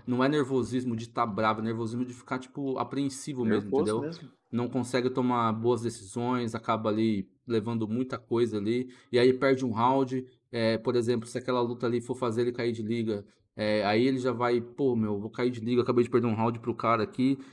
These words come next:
Speaker 1: e acaba desconcentrando aí onde cai de verdade. Aí o cara fica putaço, fala, "Não, agora eu vou jogar pra subir." E aí vai jogando, jogando e só vai decaindo,
Speaker 2: Ah,
Speaker 1: porque
Speaker 2: só vai decaindo.
Speaker 1: a mentalidade do cara tá tão alterada já, ele tá tão fora do foco do jogo mesmo,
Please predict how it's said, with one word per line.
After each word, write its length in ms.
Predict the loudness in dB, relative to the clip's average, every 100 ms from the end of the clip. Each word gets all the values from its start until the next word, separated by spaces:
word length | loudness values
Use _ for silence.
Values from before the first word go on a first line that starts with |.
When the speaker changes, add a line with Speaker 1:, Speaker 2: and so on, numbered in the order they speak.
| _
Speaker 1:
e 60 | 0
acaba 260 | 2 2
desconcentrando 600 | 2 0 -2 -2 0 2
aí 80 | 2
onde 160 | 2 -2
cai 140 | -2 -2
de 80 |
verdade. 520 | -2 0 0 0 -2 -4
Aí 80 |
o 60 | -4
cara 200 | -4 -6
fica 240 | -6 -8
putaço, 640 | -8 -10 -6 0 2 2 -2
fala, 160 | 0 0
"Não, 160 | 0
agora 180 | 0 0
eu 20 |
vou 100 | -2
jogar 160 | -2 -4
pra 100 | -4
subir." 420 | -6 -6 -6 -8 -12 _ _ _
E 100 | 2
aí 120 | 4 6
vai 120 | 4
jogando, 320 | 0 0 -2
jogando 240 | 0 0 0
e 40 |
só 100 | -4
vai 120 | -4
decaindo, 340 | -6 -6 -4 -2
Speaker 2:
Ah, 160 | 0 0
Speaker 1:
porque 460 | 2 4 4 2
Speaker 2:
só 220 | -4 -6 -2
vai 240 | 0 -2
decaindo. 360 | -4 -6 0 2
Speaker 1:
a 60 |
mentalidade 600 | 4 4 4 4 2 2
do 80 | 0
cara 200 | -2 -2
tá 120 | 0
tão 800 | -2 0 0 2 -2 -2 -2 -2 0
alterada 680 | -2 0 0 2 0 0
já, 220 | 0 0 0
ele 100 | -2
tá 140 | -8
tão 280 | -6 -6 -6
fora 380 | -8 -2 0 0
do 100 | -4
foco 460 | -10 -4 -4 -4
do 180 | -4 -4
jogo 340 | 0 0 2 0
mesmo, 340 | 0 0 -4